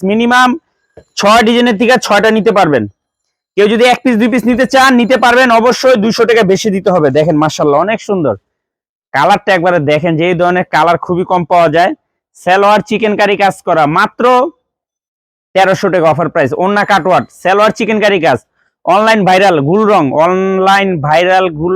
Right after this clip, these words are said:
র-, গুল রং, মাত্র তেরোশো টাকা। এই যে কালারগুলা দেখেন মাশাআল্লাহ অনেক সুন্দর, প্রত্যেকটা কালার এক্সক্লুসিভ,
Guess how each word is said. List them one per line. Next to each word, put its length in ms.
র-, 200
গুল 140
রং, 120
মাত্র 340
তেরোশো 400
টাকা। 160
এই 100
যে 120
কালারগুলা 560
দেখেন 240
মাশাআল্লাহ 420
অনেক 160
সুন্দর, 320
প্রত্যেকটা 540
কালার 340
এক্সক্লুসিভ, 640